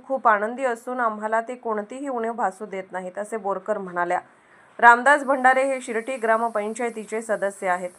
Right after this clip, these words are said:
त्यांची एकत्र कुटुंब पद्धती असून घरात अठरा लोक राहतात. त्यांनी एकाकी पडलेल्या बोरकर कुटुंबातील आजी नातवाला आश्रय देऊन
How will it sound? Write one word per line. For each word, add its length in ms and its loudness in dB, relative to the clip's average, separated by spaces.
त्यांची 300 -6
एकत्र 340 -2
कुटुंब 400 -4
पद्धती 460 -2
असून 280 -4
घरात 260 8
अठरा 400 4
लोक 340 0
राहतात. 420 -2
त्यांनी 260 -4
एकाकी 320 -4
पडलेल्या 460 0
बोरकर 420 -2
कुटुंबातील 580 -4
आजी 300 2
नातवाला 400 0
आश्रय 380 0
देऊन 300 -6